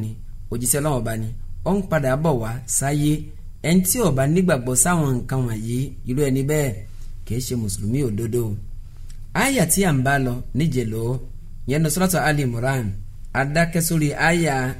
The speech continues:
ẹlẹ́ẹ̀kejìlé-, ẹlẹ́ẹ̀kejìdínlógójì, tí í ṣe forty-eight. Áyà forty-nine,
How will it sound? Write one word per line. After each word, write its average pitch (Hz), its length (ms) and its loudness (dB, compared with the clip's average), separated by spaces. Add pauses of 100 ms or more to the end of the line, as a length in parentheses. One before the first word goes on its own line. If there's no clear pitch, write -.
ẹlẹ́ẹ̀kejìlé-, 127 1040 0 (160)
ẹlẹ́ẹ̀kejìdínlógójì, 139 1080 0 (360)
tí - 120 -6
í 131 40 -2
ṣe 123 120 -2
forty-eight. 123 680 -4 (420)
Áyà 196 340 2
forty-nine, 139 600 0